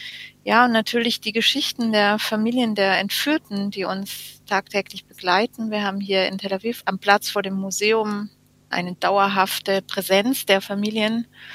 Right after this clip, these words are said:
wo wir öf-, oft sind und diese Familien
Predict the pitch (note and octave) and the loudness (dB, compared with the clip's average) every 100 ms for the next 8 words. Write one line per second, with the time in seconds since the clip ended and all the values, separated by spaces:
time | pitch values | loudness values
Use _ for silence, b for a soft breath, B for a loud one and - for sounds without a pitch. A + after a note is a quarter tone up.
0 | B B B B B - G#3 G3+ G3+ G3+ | B B B B B -4 0 4 4 4
1 | - - - G#3 - - A3+ C#4+ D#4+ - | 0 -4 0 0 0 0 4 4 4 2
2 | G#3+ G#3 G#3 G3 G#3 G3+ G3+ G3+ | 0 -2 -2 -2 0 -2 0 -2